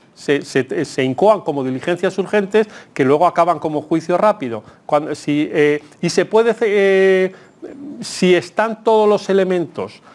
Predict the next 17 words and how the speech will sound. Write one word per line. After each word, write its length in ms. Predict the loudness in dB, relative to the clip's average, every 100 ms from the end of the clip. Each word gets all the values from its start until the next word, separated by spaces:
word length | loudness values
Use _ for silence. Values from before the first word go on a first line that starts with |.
| -20 -20 -6
de, 360 | 2 2 2
de, 420 | -2 0 2 2 0
de 320 | 0 0 0
juicio, 360 | 2 0 2 0
es 60 |
decir, 320 | -2 -4 -4 -6 -12 -20
si 320 | -14 -4 -4
se 120 | 0
han 140 | 0 0
practicado 560 | -4 -4 -2 0 0
todas 160 | 2 2
las 140 | 0
pruebas, 440 | 0 -2 0 -2 -4
las 200 | -6 -2
pruebas, 320 | 0 2 0
por 160 | -2
ejemplo, 440 | -4 -4 -6 -8